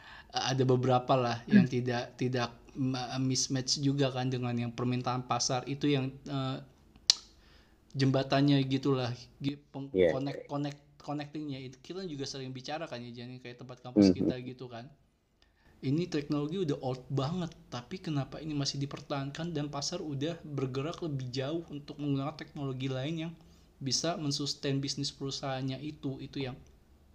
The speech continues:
Speaker 1: eh,
Speaker 2: Iya,
Speaker 1: sangat
Speaker 2: iya.
Speaker 1: disayangkan. Jadi mungkin melihat ini,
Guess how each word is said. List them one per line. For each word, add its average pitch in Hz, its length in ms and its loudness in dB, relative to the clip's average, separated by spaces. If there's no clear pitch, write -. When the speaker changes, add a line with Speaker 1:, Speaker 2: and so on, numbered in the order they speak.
Speaker 1:
eh, 131 160 2
Speaker 2:
Iya, - 20 6
Speaker 1:
sangat 95 300 12
Speaker 2:
iya. - 20 12
Speaker 1:
disayangkan. 127 680 12
Jadi 131 220 -2
mungkin 156 480 2
melihat 131 320 -2
ini, 147 320 -2